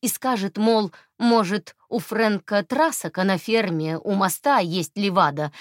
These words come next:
и сносная конюшня. Раньше у них было много животных. Но он не приходит. Я чувствую, как пот собирается на спине.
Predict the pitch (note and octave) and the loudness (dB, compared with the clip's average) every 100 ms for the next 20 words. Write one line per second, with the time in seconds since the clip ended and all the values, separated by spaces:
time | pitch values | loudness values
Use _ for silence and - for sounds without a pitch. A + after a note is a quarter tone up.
0 | - A3+ - A3+ F3+ - G3 G3 G#3+ G#3+ | -4 -4 -2 -2 -4 -2 -4 0 2 2
1 | E3 - - - _ - - C4 E4 D#4+ | 0 -6 -16 -20 _ -20 -8 -2 0 -2
2 | - D4 D4 D4+ C4 A3 C4 B3+ B3+ B3+ | -4 -2 0 0 0 -2 0 2 2 2
3 | D4 G#3+ D3+ D#3 G3 G#3+ - F3 - - | 2 0 -2 -2 0 -2 -2 -16 -18 -20
4 | _ _ _ _ _ _ _ _ F#3+ E3 | _ _ _ _ _ _ _ _ -2 0
5 | D#3 - F#3+ F#3+ G#3+ A3 A3+ C#4 - D4+ | 0 -4 -4 -2 -2 -4 -6 -8 -8 -8
6 | A3 D3 - _ _ _ _ _ - - | -8 -10 -20 _ _ _ _ _ -20 -6
7 | F3+ D#3 - G#3 - F#3+ F#3+ - G3+ - | -4 -4 -4 -8 -8 -6 -6 -6 -10 -12
8 | - A#3+ F3+ - - F3+ E3 D#3 D#3+ D3+ | -12 -8 -8 -8 -8 -4 -2 -2 -4 -6
9 | F3 E3 - F#3 D#3+ D3 | -6 -6 -6 -4 -4 -6